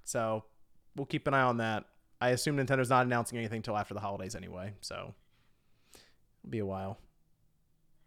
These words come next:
Let's go to Iron Man. New Iron Man in development,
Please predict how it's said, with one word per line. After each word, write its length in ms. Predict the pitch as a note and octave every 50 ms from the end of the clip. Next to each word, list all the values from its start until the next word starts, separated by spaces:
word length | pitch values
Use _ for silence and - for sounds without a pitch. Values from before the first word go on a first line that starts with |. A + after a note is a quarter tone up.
| _ _ _ _ _ - _ _ - - - - - -
Let's 180 | C3+ - -
go 300 | - - D3+ D3 C#3+ C#3+ C3
to 920 | - - - C#3+ C#3+ C#3+ C#3 C#3 C#3 C3+ C3+ C3+ C3+ C3+ C3+ C3+ C3 - -
Iron 240 | - G#3 B3+ B3 A3+
Man. 460 | A3 G#3+ G3 F3 D#3 C#3 A#2+ G#2 G2+ - - C3 C#3 - - - - - - - - - - - - - - - - -
New 120 | D#3 D#3
Iron 220 | D#3 D3+ D#3+ D#3+ D#3+
Man 260 | E3 E3+ F3 F3 - -
in 80 | E3
development, 500 | D#3 C#3 D#3 D#3+ E3+ E3 F#3+ G3+ G3+ -